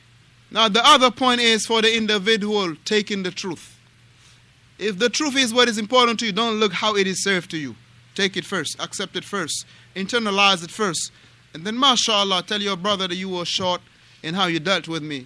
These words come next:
Next time there is another one, please don't deal with him in this way. Because it might run him away. Because not everybody, everybody is built tough or rough-skinned and the likes of this. Some people, they are very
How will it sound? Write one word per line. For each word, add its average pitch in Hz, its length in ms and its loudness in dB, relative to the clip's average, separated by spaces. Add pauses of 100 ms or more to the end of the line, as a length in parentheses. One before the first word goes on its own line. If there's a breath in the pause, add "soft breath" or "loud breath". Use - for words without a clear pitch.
Next 170 200 -8
time 185 200 0
there 185 140 -2
is 175 80 -6
another 185 360 -6
one, 196 260 -2 (320 loud breath)
please 247 260 0
don't 175 220 -6
deal 170 180 -2
with 160 140 -6
him 151 200 -6
in 143 160 -8
this 135 220 -10
way. 101 180 -16 (260)
Because 170 320 -2
it 180 120 -2
might 170 180 2
run 170 180 2
him 165 140 4
away. 165 180 4
Because 170 300 0
not 208 180 -2
everybody, 175 580 4 (180 loud breath)
everybody 180 480 4
is 165 200 -2
built 170 480 2 (320 loud breath)
tough - 520 0 (800)
or 165 140 -4
rough-skinned 190 680 2 (120)
and 185 160 -2
the 180 60 2
likes 175 220 2
of 175 100 0
this. - 300 -2 (560 soft breath)
Some 185 200 -4
people, 226 340 4
they 214 180 4
are 208 80 2
very 202 520 2